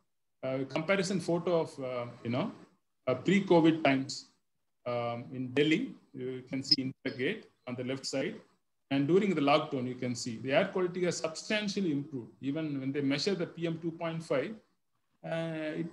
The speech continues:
it has dropped, uh, for more than four times the norm, uh, four times the pre-covid levels. Therefore,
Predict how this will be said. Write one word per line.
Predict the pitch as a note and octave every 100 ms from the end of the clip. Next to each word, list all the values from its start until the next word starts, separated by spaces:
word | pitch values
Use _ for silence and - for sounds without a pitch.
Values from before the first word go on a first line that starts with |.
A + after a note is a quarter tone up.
| -
it | D#3+
has | G#3+ -
dropped, | C3+ F3+ C4 - - D#3+
uh, | C3
for | - D#3 C#3 C3
more | B2+ E3+
than | F#3+ G3+
four | F3 F3+ F#3+ -
times | C3 B2 -
the | C3+
norm, | B2+ B2 B2+ B2 C3+
uh, | B2+
four | F3 F3+ F3
times | C3 - - C#3
the |
pre-covid | C3+ F3 A3+ - _ C#3+ C3+ C3+
levels. | A#2 A2 - - -
Therefore, | C#3+ G#3+ G3